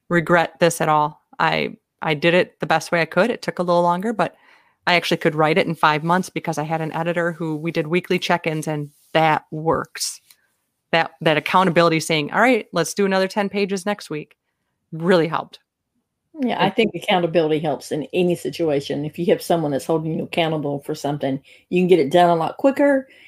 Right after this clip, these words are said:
Speaker 2: 'cause you know, "Oh my gosh, I'm supposed to meet with them and I'm supposed to have this much done and I'm not gonna have anything done. I'm gonna look so bad." Then you push yourself through to get that done.
Speaker 1: Isn't that true for, you know,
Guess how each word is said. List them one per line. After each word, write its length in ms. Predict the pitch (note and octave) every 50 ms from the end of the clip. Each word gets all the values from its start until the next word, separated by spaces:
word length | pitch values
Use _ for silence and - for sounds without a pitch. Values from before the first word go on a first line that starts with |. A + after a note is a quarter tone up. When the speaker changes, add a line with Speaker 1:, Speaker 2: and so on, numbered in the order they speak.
| _ _
Speaker 2:
'cause 140 | - G#3+ G#3
you 80 | G#3+
know, 180 | G#3+ G#3 F#3+ -
"Oh 140 | - - A3
my 120 | A#3 A3 G3+
gosh, 300 | G#3 G#3 F#3+ F3+ F3 - - _
I'm 320 | - G#3 A3 A3 A3+ A#3 A#3+
supposed 300 | A#3 - A#3+ A3 G#3+ -
to 60 | -
meet 240 | A3 G#3+ G#3 G#3 G3 -
with 80 | F#3+ F#3
them 240 | G3+ G3+ G3+ G3+
and 100 | E3+ D3
I'm 300 | D3+ F3+ G3+ G#3 G#3 G#3+
supposed 220 | A3 - - G3+ G#3
to 80 | G#3+ G3+
have 160 | G3+ G3 E3+
this 200 | F#3 G3+ G3+ -
much 220 | A#3 G#3+ - - -
done 240 | G#3 G3 G3 G3 G3
and 120 | F3+ E3
I'm 160 | D#3+ E3+ F3 F3+
not 140 | F#3 D#3+
gonna 120 | D#3+ E3+ F3
have 100 | F3+ F3 E3+
anything 280 | E3+ E3+ E3 F3+ E3
done. 180 | D#3+ E3+ E3+ -
I'm 140 | - F3+ F3+
gonna 180 | F#3+ F3+ E3
look 140 | E3 - -
so 200 | - - G3+ G3+
bad." 360 | G3 G3 F#3 F#3 F#3 F#3 F3+ - - - _ _ _
Then 140 | - F#3 F3+
you 80 | F3
push 240 | D#3+ - F#3+ F3 -
yourself 380 | D#3+ D3+ - - G2 - - _
through 260 | - C#3+ C#3+ C#3 C#3 - _ _
to 120 | - D3+
get 240 | D3+ D3+ C#3+ - _
that 220 | A2+ G#2+ - -
done. 260 | - A#2+ A2+ - C#3+ - _ _ _ _ _ _ _ _ _ _ -
Speaker 1:
Isn't 160 | G#3+ C4+ G4+ A#4
that 80 | C4+ B3
true 300 | - - A3 G3+ A3 B3
for, 360 | - G#3 F3 D#3 D3 - - _
you 120 | - G3
know, 220 | F3 D3+ D#3+ D#3+